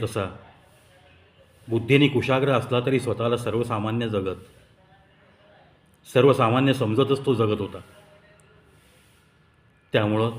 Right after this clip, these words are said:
त्या विचारांपासनं तो काही केल्या परावृत्त होईना. अध्याय संपला होता, जे घडायचं ते घडून गेलं होतं. त्याची जी मिळायची होती ती शिक्षाही मिळून झाली होती.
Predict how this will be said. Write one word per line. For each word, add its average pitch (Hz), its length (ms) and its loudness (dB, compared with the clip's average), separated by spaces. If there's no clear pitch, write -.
त्या 120 120 2
विचारांपासनं 110 720 -4
तो 104 240 -6
काही 113 280 -2
केल्या 113 280 -2
परावृत्त 110 580 -4
होईना. 95 320 -4
अध्याय 139 380 2
संपला 147 340 4
होता, 151 360 2
जे 123 120 4
घडायचं 120 420 4
ते 139 80 4
घडून 117 280 2
गेलं 123 180 2
होतं. 117 260 0
त्याची 120 220 4
जी 117 140 2
मिळायची 123 400 4
होती 120 200 2
ती 123 80 -2
शिक्षाही 123 400 -2
मिळून 117 280 2
झाली 107 220 -2
होती. 117 300 -6